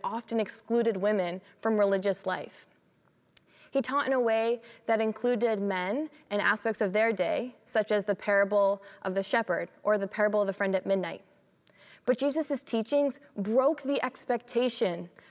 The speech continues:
by also intentionally including female characters and using activities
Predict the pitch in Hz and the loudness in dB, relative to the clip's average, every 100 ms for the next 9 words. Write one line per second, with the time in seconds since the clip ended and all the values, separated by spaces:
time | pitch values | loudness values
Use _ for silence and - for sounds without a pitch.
0 | - 233 - 240 247 277 226 - - 254 | -4 -2 0 -2 0 0 0 -4 -4 -2
1 | 262 302 302 285 247 - 262 247 240 233 | -2 0 0 0 -4 -2 -2 2 0 0
2 | 254 254 220 214 - 233 233 - 165 165 | 0 0 0 -2 -2 -2 -2 -4 -6 -6
3 | - - _ - - - - 240 233 262 | -10 -18 _ -20 -20 -12 -2 0 2 0
4 | 320 285 254 214 - 294 269 220 190 185 | 0 0 -2 -6 -2 -2 0 0 -2 -4